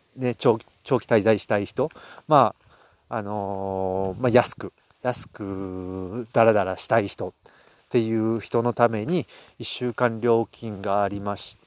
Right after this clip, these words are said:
を作りました。こう、作ります。うん。これは、あのー、一週間で、えっと、宿代は五千円。一週間でですね。で、えっと、プラスもうこれはもう、あの、食費シェア代というのもちょっと強制的にいただいてですね。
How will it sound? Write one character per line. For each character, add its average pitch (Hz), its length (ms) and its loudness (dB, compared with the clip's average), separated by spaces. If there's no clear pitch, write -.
を 139 100 -4
作 - 220 -6
り 107 120 -4
ま 101 160 -2
し - 160 -6
た。 - 220 -10
こ 123 200 -2
う、 - 40 -16
作 - 160 -6
り 95 80 -6
ま 110 120 6
す。 - 320 2
う 123 60 -6
ん。 90 120 -12
こ 156 140 2
れ 180 280 4
は、 262 240 6
あ 123 100 -4
の 90 540 -8
ー、 - 40 -14
一 - 60 -12
週 127 640 -2
間 104 600 -2
で、 156 240 6
え 110 100 -4
っ - 40 -4
と、 95 580 0
宿 131 260 8
代 180 240 4
は 175 200 8
五 113 180 -4
千 101 400 -6
円。 82 140 -12
一 117 100 -8
週 - 180 -6
間 87 160 -10
で - 80 -16
で - 100 -18
す - 120 -8
ね。 151 140 -2
で、 151 200 6
え 139 40 -4
っ - 20 -6
と、 - 120 -8
プ - 120 0
ラ 202 100 8
ス - 120 -4
も 113 120 -6
う - 20 -18
こ 110 120 -4
れ 98 60 -2
は 104 140 -4
も 92 280 -12
う、 - 40 -10
あ - 20 -10
の、 87 260 -12
食 131 260 -2
費 143 60 4
シ 147 140 2
ェ 156 80 12
ア - 20 10
代 143 160 8
と - 80 -4
い 135 40 2
う - 20 -4
の 131 80 -6
も 101 160 -6
ち - 60 -4
ょ 120 40 0
っ - 20 -12
と - 100 -12
強 98 160 -4
制 101 160 -8
的 - 200 -10
に 95 100 -12
い 87 40 -16
た 98 140 0
だ 95 100 0
い 95 100 -4
て - 100 -16
で 85 80 -8
す - 120 -10
ね。 156 100 -4